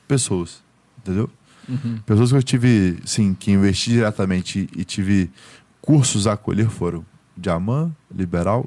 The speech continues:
Speaker 1: e Ryan até esse presente momento. Olha pro cara pica que tá te vomitando verdade na internet e vê com quem que ele aprendeu, pô. Ele inventou
Speaker 2: Ele
Speaker 1: a
Speaker 2: nem,
Speaker 1: comunicação
Speaker 2: ele
Speaker 1: agora.
Speaker 2: nem fala, né?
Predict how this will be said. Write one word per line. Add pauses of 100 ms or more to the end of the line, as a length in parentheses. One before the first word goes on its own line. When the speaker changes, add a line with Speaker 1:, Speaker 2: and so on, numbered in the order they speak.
Speaker 1:
e
Ryan
até
esse
presente
momento. (1000)
Olha
pro
cara
pica
que
tá
te
vomitando
verdade
na
internet
e
vê
com
quem
que
ele
aprendeu,
pô. (1600)
Ele
inventou
Speaker 2:
Ele
Speaker 1:
a
Speaker 2:
nem,
Speaker 1:
comunicação
Speaker 2:
ele
Speaker 1:
agora.
Speaker 2:
nem
fala,
né?